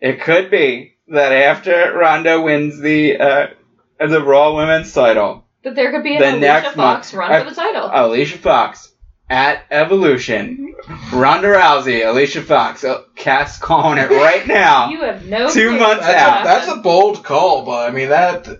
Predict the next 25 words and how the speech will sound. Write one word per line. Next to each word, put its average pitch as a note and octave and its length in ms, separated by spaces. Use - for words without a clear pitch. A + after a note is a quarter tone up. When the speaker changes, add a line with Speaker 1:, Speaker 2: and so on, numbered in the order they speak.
Speaker 2:
Hey, G#3 300
Speaker 3:
that F3 240
bet F#3 160
alone. C#3 180
Speaker 2:
I've F#4 280
got A4+ 180
Speaker 1:
You G#3 80
Speaker 2:
a C#4 60
lot C#4 300
of A3+ 60
Speaker 1:
never B3 440
say A3 420
never D#3 640
here D3 420
in C#3 320
the C#3 280
wrestling C3+ 560
world. B2+ 440
Speaker 2:
As - 240
the G4 120
only F4+ 160
woman B3 240
on A3+ 100
the A#3 80
podcast, E3 540